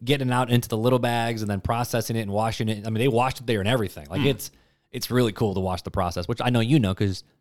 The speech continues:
Speaker 2: Well, it's
Speaker 1: you do the
Speaker 2: interesting that they
Speaker 1: process.
Speaker 2: wash it 'cause typically you
Speaker 1: I think
Speaker 2: don't
Speaker 1: they wash it there.
Speaker 2: typically you don't wash it because you have to let it dry for so many days, or you're supposed to, because basically when you're roasting, the first part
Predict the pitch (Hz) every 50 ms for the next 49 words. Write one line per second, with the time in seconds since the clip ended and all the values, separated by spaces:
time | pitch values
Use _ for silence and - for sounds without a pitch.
0 | _ _ _ _ - 180 170 143 110 208 196 190 254 320 208 170 - 107 92 87
1 | 113 110 113 156 175 190 160 - - 98 - - 107 92 - - - 165 170 135
2 | - - 98 92 87 85 85 131 131 107 110 - - 202 147 120 123 160 240 -
3 | - 320 143 110 92 151 180 180 - 160 - 120 127 120 113 107 120 117 107 104
4 | 101 117 127 131 120 - - - - 101 - - 101 80 87 98 98 95 - -
5 | 98 101 98 85 78 78 80 82 85 90 92 104 127 123 - 85 80 - - 87
6 | 80 76 76 76 73 76 78 73 82 82 101 104 92 85 - - 80 - - 113
7 | 117 - - - 80 78 78 - - - - - - - - 120 - 147 135 117
8 | - - - 127 117 101 143 165 160 - 156 135 131 123 113 110 107 107 104 92
9 | 92 139 151 160 143 - - 104 98 92 - _ _ _ _ _ - 104 101 -
10 | - 139 135 131 - - - - - 160 156 131 110 -